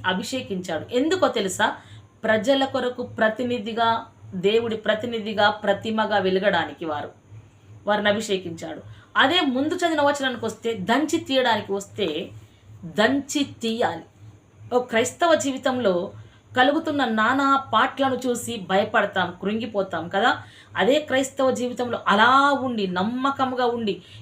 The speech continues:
ఏదేమైనా దీవించగలుగుతామనే ఒక ఆత్మీయ పట్టుదల కలిగి,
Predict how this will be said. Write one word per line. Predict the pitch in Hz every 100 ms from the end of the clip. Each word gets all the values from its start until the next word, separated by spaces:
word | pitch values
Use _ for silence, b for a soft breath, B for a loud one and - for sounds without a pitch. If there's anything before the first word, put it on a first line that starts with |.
| -
ఏదేమైనా | 175 214 254 226 262 269 254
దీవించగలుగుతామనే | 202 233 240 220 220 226 220 220 208 202
ఒక | 202 196
ఆత్మీయ | 202 254 247 247
పట్టుదల | 208 - 185 233 226 214
కలిగి, | 208 196 214 220 165 196